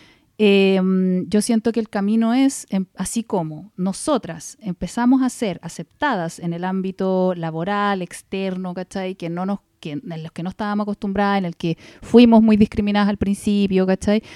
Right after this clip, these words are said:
Pero ya estamos bastante bien posicionadas. Yo misma soy una mujer que trabaja, ¿cachai? Y me encanta y donde la mayoría de las mujeres que conozco trabajan,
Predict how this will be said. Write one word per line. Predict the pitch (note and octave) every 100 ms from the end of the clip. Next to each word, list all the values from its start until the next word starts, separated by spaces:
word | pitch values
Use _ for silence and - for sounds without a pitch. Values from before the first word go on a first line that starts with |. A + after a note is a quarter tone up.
| - -
Pero | B3+
ya | C#4+
estamos | E4 G#4 F4+
bastante | C#4+ - C4+ C#4+
bien | D4 D4
posicionadas. | C4+ C4+ C#4 C#4
Yo | G3+
misma | G#3 G3+
soy | E3+
una | E3
mujer | E3+
que | D#3+
trabaja, | E3 F3+ A3+ A3
¿cachai? | G3+ G3+ G#3+ G#3+
Y | F3+ - - A#3
me | A#2 C3 D#3+
encanta | - G#3 G#3 A3 G3+
y | F#3+ F3 E3+
donde | F3+ E3+ D#3+
la | D3 D#3+
mayoría | D#3 D#3+ A3
de | A3+
las | A3
mujeres | G#3 G#3+
que | G#3
conozco | G#3 G#3+ -
trabajan, | F#3 G3+ A3 A3 G#3+